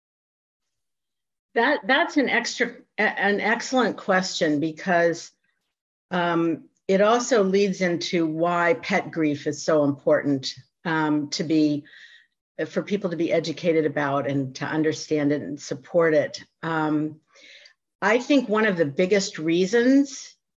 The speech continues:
is that pets provide unconditional love. And in our human relationships, that's,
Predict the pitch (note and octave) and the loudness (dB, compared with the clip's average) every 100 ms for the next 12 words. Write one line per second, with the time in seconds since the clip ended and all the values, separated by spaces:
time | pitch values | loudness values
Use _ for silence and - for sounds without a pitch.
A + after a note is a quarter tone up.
0 | _ _ - G3 F#3+ - F#3 E3+ D#3+ - | _ _ 0 2 2 0 0 0 -2 -4
1 | - _ _ _ _ _ - - B3 C#4+ | -14 _ _ _ _ _ -8 -2 0 -2
2 | - - - A3 E3+ E3+ E3 E3 D#3 - | -8 -12 -4 -2 0 0 2 2 0 -2
3 | F3+ F#3+ G3+ F3 D#3+ D3 D#3+ D3 C#3+ C3 | 0 0 0 0 0 0 -2 -2 0 -2
4 | A#2 - _ _ _ _ - - _ - | -4 -8 _ _ _ _ -20 -20 _ -4
5 | F3+ F#3 F#3+ G3 F#3 - - D4 D#4 D4 | -2 0 2 2 2 0 2 6 6 6
6 | B3 G#3 F3+ - E3+ D#3+ F3+ D#3+ - - | 6 4 2 0 -4 -2 0 0 0 -12
7 | - _ _ _ _ _ - - _ _ | -18 _ _ _ _ _ -20 -20 _ _
8 | - E3 G3 G#3+ G#3+ - | -10 0 2 2 0 -6